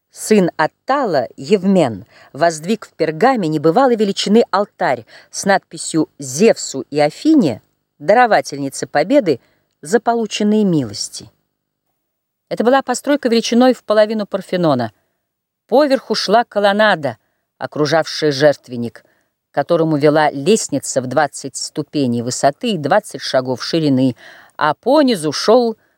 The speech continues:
рельефный фриз высотою в рост человека — бесконечной полосой огибавший здание. И на этом фризе изображено то же, что было выткано на покрывале парфенонской Афины.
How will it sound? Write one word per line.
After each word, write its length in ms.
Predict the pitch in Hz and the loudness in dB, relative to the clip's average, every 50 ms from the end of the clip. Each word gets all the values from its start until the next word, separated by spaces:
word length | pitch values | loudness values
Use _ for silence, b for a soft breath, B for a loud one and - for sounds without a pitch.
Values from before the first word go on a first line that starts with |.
| _ - | _ -4
рельефный 680 | 151 180 190 185 185 185 247 277 - _ - 226 233 214 | 0 0 2 2 2 4 2 2 2 _ -2 -2 -2 -2
фриз 600 | - - - 175 202 196 - - - - - _ _ _ _ _ _ _ _ _ _ _ | -4 -2 0 0 0 0 0 -4 -8 -10 -14 _ _ _ _ _ _ _ _ _ _ _
высотою 500 | - 131 135 - 151 143 - 165 160 151 | -14 -10 -4 0 0 0 0 0 -2 0
в 60 | 143 156 | 2 2
рост 400 | 156 156 143 - - - - - | 2 2 2 0 -6 -16 -16 -12
человека — 680 | - - 139 143 151 147 139 135 113 - - 117 113 _ _ _ _ _ _ _ _ _ _ _ _ | -6 -2 0 2 2 2 0 -2 -4 -4 -8 -16 -16 _ _ _ _ _ _ _ _ _ _ _ _
бесконечной 800 | - 143 139 - - - 147 170 220 262 254 - - - 240 220 | -8 -8 -8 -4 0 0 2 2 4 2 0 0 -2 -2 -2 0
полосой 440 | - 208 208 196 - - 190 170 151 | 2 2 2 2 0 0 0 0 0
огибавший 540 | 143 139 135 123 135 120 - - - 131 | 0 -2 -2 0 0 0 -2 -4 -8 -8
здание. 540 | 120 127 117 131 131 120 120 117 107 107 117 _ _ _ _ _ _ _ _ _ _ _ _ _ _ | -8 -4 -2 0 0 0 -2 -4 -6 -8 -12 _ _ _ _ _ _ _ _ _ _ _ _ _ _
И 100 | - 131 | -8 -2
на 160 | 131 139 143 | 0 2 2
этом 280 | 165 156 - 151 147 139 - | 2 2 0 -2 -6 -6 -6
фризе 540 | - - - 156 160 220 226 185 131 131 131 | -12 -8 -4 0 2 2 2 2 0 0 -2
изображено 580 | 120 127 123 113 135 131 123 135 135 139 135 - | 0 -2 -2 -2 -2 -2 0 2 2 2 2 0
то 220 | - - 196 196 | -2 -2 -2 -2
же, 140 | 151 135 117 | -2 -4 -6
что 200 | - - 135 127 | -8 -8 -8 -6
было 340 | 120 143 135 135 127 120 - _ _ _ _ _ _ - | -4 0 2 2 2 0 -2 _ _ _ _ _ _ -8
выткано 480 | 127 147 208 - - - - 143 135 | -2 0 0 0 -2 -4 -4 -4 -2
на 100 | 123 127 | -2 -4
покрывале 560 | 131 - 123 - - 131 135 156 156 139 139 - _ _ | -4 -6 -8 -4 -4 0 0 0 0 -2 -4 -8 _ _
парфенонской 720 | - 127 - - 131 127 135 139 131 - - - - 123 | -12 -12 -10 -6 -4 -2 0 0 -2 -2 -6 -6 -4 -6
Афины. 600 | - - - 120 - - - 127 120 117 113 110 | -6 -6 -12 -14 -12 -8 -6 -4 -4 -4 -4 -8